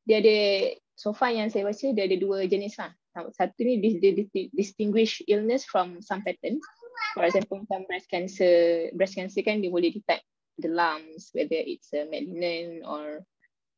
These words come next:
the normal, uh, benign, benign dia panggil, uh, benign or malignant. So, satu lagi, um, A I yang boleh predict illness from symptom.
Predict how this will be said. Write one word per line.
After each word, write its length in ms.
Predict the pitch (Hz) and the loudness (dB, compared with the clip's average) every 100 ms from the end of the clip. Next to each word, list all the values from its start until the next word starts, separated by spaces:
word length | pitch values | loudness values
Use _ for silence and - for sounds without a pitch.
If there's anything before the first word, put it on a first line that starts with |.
| _ | _
the 400 | 160 151 151 151 | -2 -2 -2 -4
normal, 440 | 151 185 185 208 381 - _ _ _ - | -2 2 2 2 0 -6 _ _ _ -12
uh, 200 | 151 160 | -8 -2
benign, 520 | 165 180 180 170 262 - - | 0 2 0 -2 -6 -8 -10
benign 320 | 165 170 143 | -6 -6 -8
dia 60 | - | -10
panggil, 200 | 151 - - | -10 -10 -8
uh, 120 | 143 | -6
benign 240 | 160 185 160 | -2 -2 -2
or 80 | 156 | -4
malignant. 480 | 151 160 175 294 - _ - _ _ - | -4 -2 -2 -4 -6 _ -20 _ _ -2
So, 400 | 202 190 185 185 | 2 6 6 4
satu 280 | 180 196 | 2 2
lagi, 360 | 196 196 214 392 415 - _ | 4 4 6 4 4 -8 _
um, 720 | 185 185 185 180 180 185 196 190 _ _ _ _ _ _ _ _ _ _ _ _ _ _ _ - | -12 -10 -10 -10 -10 -10 -12 -16 _ _ _ _ _ _ _ _ _ _ _ _ _ _ _ 4
A 120 | 240 220 | 4 6
I 320 | 240 247 226 | 8 8 6
yang 160 | 214 208 | 4 4
boleh 400 | 214 226 220 - | 6 6 2 -6
predict 560 | - 220 220 190 - - - 220 | 2 4 4 2 -4 -20 2 4
illness 420 | 233 247 254 - | 6 2 -2 -4
from 240 | 214 196 | -4 -4
symptom. 460 | 208 196 190 - | -8 -10 -10 -10